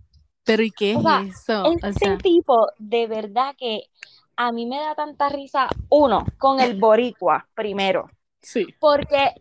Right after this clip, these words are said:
Speaker 2: para los que no sepan, Bad Bunny fue a un juego de baloncesto que hay acá,
Speaker 1: De
Speaker 2: una
Speaker 1: su
Speaker 2: serie,
Speaker 1: equipo.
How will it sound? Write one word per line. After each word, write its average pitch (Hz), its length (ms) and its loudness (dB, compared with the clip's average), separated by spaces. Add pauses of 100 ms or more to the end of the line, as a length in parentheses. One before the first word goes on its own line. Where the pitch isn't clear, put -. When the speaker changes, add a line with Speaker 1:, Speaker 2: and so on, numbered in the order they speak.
(100)
Speaker 2:
para 277 240 2
los 269 180 -8
que 277 100 -12
no 262 120 -10
sepan, 233 480 -8
Bad 208 220 -6
Bunny 226 280 -10
fue 302 320 -8
a 240 180 -2
un 254 200 -6
juego 262 200 -6
de 269 100 -2
baloncesto 262 840 -6
que - 120 -12
hay 185 80 -4
acá, 190 160 -6
Speaker 1:
De 220 200 2
Speaker 2:
una 233 220 -6
Speaker 1:
su 285 60 2
Speaker 2:
serie, 214 140 0
Speaker 1:
equipo. 202 440 0